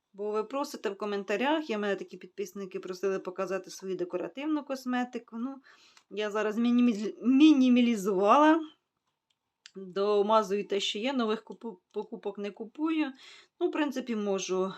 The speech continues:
розказати. Користуюсь тушю Кабаре. Зараз я, е, подобається. Такі, переходжу на, на бюджетну косметику,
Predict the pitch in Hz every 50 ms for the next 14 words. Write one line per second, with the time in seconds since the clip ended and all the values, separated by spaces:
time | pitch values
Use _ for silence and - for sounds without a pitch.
0 | 175 185 202 196 185 - - 185 185 160 180 185 180 180 - - - 269 269 254
1 | 254 - - 247 240 226 202 - _ - 208 220 208 - - 208 - - 214 202
2 | 269 277 294 311 359 381 403 403 - _ _ _ _ _ _ _ _ _ _ _
3 | - 233 233 269 285 294 294 277 277 269 254 254 269 269 254 262 262 269 262 269
4 | 254 226 - - - - 233 220 214 214 214 214 208 226 220 208 _ _ _ _
5 | _ _ _ - - - - - _ _ _ - 180 - 214 220 185 220 220 196
6 | 185 208 202 202 196 180 _ _ - 202 196 196 196 _ _ _ _ _ _ _
7 | _ _ _ _ _ _ _ _ _ _ _ _ - - 240 - - - 185 185
8 | 180 180 175 175 175 175 170 _ _ _ - 202 - _ _ - 220 220 226 220
9 | - 247 240 220 190 175 196 202 196 202 196 196 190 175 - _ _ _ _ _
10 | _ _ _ _ _ - - 196 208 196 185 196 170 160 - 202 190 190 190 202
11 | 185 - 196 196 196 - 247 269 294 294 294 - 240 - - 226 220